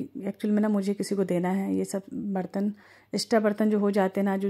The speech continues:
लगता है कि एक्स्ट्रा है, यूज़ में नहीं है, या हम अगर नया ले लेते हैं तो पुराने बर्तन को कितना जमा करके रखें, कोई मतलब भी नहीं होता है। ये चाय का भी है, ये भी काफ़ी टाइम से मेरे पास रखा ही हुआ है। ऐसे कुछ कुछ बर्तन सामान सब थे, डब्बा डुब्बी सब नया मैं जब चेंज की थी ना,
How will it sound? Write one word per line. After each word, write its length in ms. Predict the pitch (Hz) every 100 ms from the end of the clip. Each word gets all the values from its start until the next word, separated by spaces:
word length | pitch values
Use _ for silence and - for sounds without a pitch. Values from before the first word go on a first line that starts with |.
| 190
लगता 300 | 180 - 196
है 80 | 196
कि 120 | 208
एक्स्ट्रा 320 | 190 - 202
है, 280 | 196 185 196 - - - -
यूज़ 320 | 214 214 208
में 80 | 208
नहीं 260 | 196 196 196
है, 140 | 185 185 202
या 260 | 214 214 - -
हम 320 | - 247 247 208
अगर 160 | 220
नया 240 | 214 185 196
ले 140 | 202
लेते 260 | 196 190 196
हैं 180 | 196 190
तो 120 | 214
पुराने 340 | 214 202 202 214
बर्तन 280 | 208 220
को 100 | 214
कितना 280 | 214 208 247
जमा 240 | 233 202 190
करके 220 | 185 185
रखें, 200 | 185 202
कोई 120 | 226
मतलब 320 | 220 196 208 208
भी 120 | 220
नहीं 140 | 208
होता 240 | 196 190 196
है। 100 | 202 - - - -
ये 80 | 208
चाय 240 | 202 180 185
का 140 | 202
भी 140 | 208 202
है, 200 | 196 202 - - 233
ये 80 |
भी 100 | 226 247
काफ़ी 280 | 202 254
टाइम 180 | 233 214
से 100 | 220
मेरे 160 | 202 196
पास 220 | 202 196
रखा 260 | 202 185 208
ही 80 | 208
हुआ 180 | 196 190
है। 180 | 196 - - - - -
ऐसे 160 | 202 233
कुछ 180 | 226
कुछ 120 | 240 208
बर्तन 420 | 202 196 214 214
सामान 340 | 202 190 196
सब 200 | 196 208 -
थे, 80 | 196
डब्बा 320 | 190 185 196
डुब्बी 420 | 196 202 180 202 196
सब 180 | 208
नया 240 | 202 196 208
मैं 160 | 208
जब 160 | 208 208
चेंज 240 | 202 208
की 120 | 208 226
थी 80 | 214
ना, 160 | 214